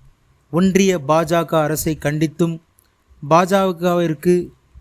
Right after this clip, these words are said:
அடிவருடியாக மாறி அவசரகதியில் தமிழ்நாட்டில் எஸ் ஐ ஆரை அமுல்படுத்தி வரும் தேர்தல் ஆணையத்தின் அடாவடித்தனத்தை கண்டித்து,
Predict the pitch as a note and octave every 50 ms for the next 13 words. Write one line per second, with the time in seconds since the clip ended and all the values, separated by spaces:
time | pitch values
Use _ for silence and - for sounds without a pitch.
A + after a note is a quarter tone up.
0 | - _ _ _ _ - - D#3 F3 G#3 G#3+ G3+ G3 F#3 F#3+ F3 F#3 F#3 F3+ F3
1 | E3+ F3+ F3+ E3+ D#3+ D#3 D#3+ E3+ E3+ E3+ F3 F3 - - - _ _ _ _ _
2 | _ - C3+ D#3+ G3 F#3+ - G#3+ G3+ G3 F#3 F3 F3 D#3 E3 E3+ F3 F3 D#3 -
3 | D3+ D#3 F3+ F#3 F3+ F3+ F3 E3+ D#3 - E3+ E3+ E3+ E3+ D#3+ - - - _ -
4 | - - - D3 D#3 - - G#3 G3 F#3+ F#3 F#3 F3 F3 F3 F3 F3 C3 C3+ D3+
5 | E3+ F#3 F#3+ - - F3 F3 D3 F3 F3 E3 E3 D#3+ E3 D#3+ D3+ - - - F3+
6 | F#3+ F#3 F#3 E3 F#3 F3 D#3+ C#3+ D#3+ E3+ E3+ F3 F3 E3 E3 - F3+ E3+ E3 D#3+
7 | - - _ _ _ _ _ _ _ - D3 D3+ F3+ F#3+ F#3+ F#3 F#3 F3+ F3 E3
8 | E3+ E3+ E3+ D3+ - F3 E3 - - D#3 E3 D#3+ F3+ D3 - - F3